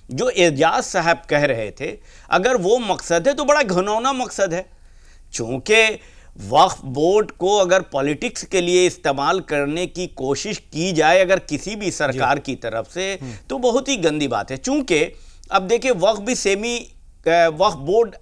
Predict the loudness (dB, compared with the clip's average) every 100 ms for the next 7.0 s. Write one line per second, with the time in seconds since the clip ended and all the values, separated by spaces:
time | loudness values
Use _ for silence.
0 | 2 2 0 -4 -4 -2 -2 -2 -6 -4
1 | -2 0 0 0 -2 -4 -4 -4 -4 -10
2 | -20 -20 -20 -20 -6 2 2 2 0 0
3 | 0 -2 0 -2 0 0 2 2 2 2
4 | -2 -2 -2 -4 -8 -8 -6 -4 -2 2
5 | 2 2 2 0 0 -4 -6 -2 -2 0
6 | -2 0 -2 -4 -8 -10 -12 -14 -10 -10